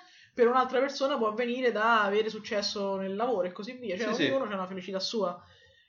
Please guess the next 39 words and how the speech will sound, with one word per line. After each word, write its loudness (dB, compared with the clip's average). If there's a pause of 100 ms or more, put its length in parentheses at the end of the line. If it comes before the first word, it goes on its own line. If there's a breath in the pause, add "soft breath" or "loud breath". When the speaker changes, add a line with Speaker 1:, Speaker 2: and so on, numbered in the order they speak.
Speaker 1:
E -4
fondamentalmente -2
l'hai -2
vis-, -8
cioè, -6
l'hai -2
trovato, 2
ognuno -4
non -6
raggiun-, -6
ognuno -4
ha -4
raggiunto -4
la 0
sua -4
felicità, -2
a -4
Speaker 2:
Sì. 4
Speaker 1:
parte -2
se -12
metti -8
Ted, 2
no? -2
Perché -6
alla -10
fine -8
è -14
quello -6
che -10
un -18
po' -8
più -16
ne -14
ha -14
sofferto, -4
se -14
vai -8
a -10
vedere, -8